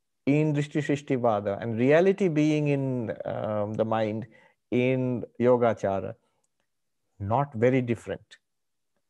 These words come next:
Though we insist that they are different, but they're actually not all that different. There are subtle shades of difference. You should ask this question. We are going to have a very interesting talk on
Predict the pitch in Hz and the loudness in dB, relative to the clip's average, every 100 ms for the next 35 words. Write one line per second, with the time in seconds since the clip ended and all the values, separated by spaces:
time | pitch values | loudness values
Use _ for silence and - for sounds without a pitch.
0 | _ _ _ _ _ - 98 107 127 131 | _ _ _ _ _ -18 -4 0 2 4
1 | 127 120 190 185 - 123 123 127 113 127 | 2 0 0 -2 2 2 4 4 4 0
2 | 113 113 143 _ _ _ _ _ _ 120 | -2 -4 -6 _ _ _ _ _ _ -10
3 | 104 110 107 117 110 - 143 139 117 120 | -4 -4 0 0 0 -2 -6 -4 -4 -6
4 | - 113 123 123 113 - 101 - - _ | -2 0 2 0 -2 -4 -10 -10 -16 _
5 | _ - 123 151 190 190 180 190 160 165 | _ 0 4 6 4 2 2 2 2 2
6 | 160 139 117 107 107 110 143 - _ - | 2 2 -2 -2 -2 -2 -2 -8 _ -20
7 | - - 147 170 139 156 170 165 - 143 | -14 -2 0 4 4 2 0 -2 2 0
8 | - 120 131 139 151 147 143 143 131 175 | 0 2 2 2 0 2 4 4 4 2
9 | 147 143 160 - 151 147 135 147 123 123 | 0 0 -2 -2 -4 2 2 4 2 0